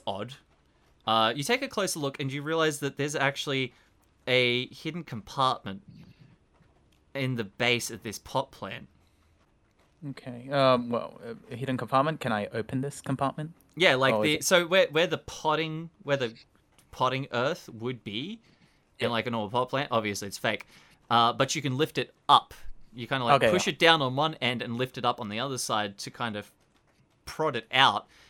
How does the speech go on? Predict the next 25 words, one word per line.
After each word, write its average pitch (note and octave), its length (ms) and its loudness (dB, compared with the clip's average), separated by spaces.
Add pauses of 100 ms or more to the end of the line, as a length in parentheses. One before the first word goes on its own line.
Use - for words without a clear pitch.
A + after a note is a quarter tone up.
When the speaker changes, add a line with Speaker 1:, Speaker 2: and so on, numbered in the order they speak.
(120)
Speaker 1:
And C3+ 80 -12
you A#2 120 -8
can A2 100 -8
lift D3+ 360 -6
up C3 200 0
the, A2 120 -8 (460)
the, A2 140 -4
um, G2+ 460 -8 (160)
the G#2+ 80 -10
potting B2 600 -4
ground, G2+ 500 -6
and A2+ 160 -2
it's - 160 -8
a A2+ 60 -8
fake G#2+ 320 0
base. - 580 0
And A2+ 80 -8
he's A#2 180 -6
got D#3 200 -4
a - 20 -16 (120)
bunch A2+ 220 -4
of - 60 -6
stuff - 320 -4
in G2+ 140 -8
there. - 180 -18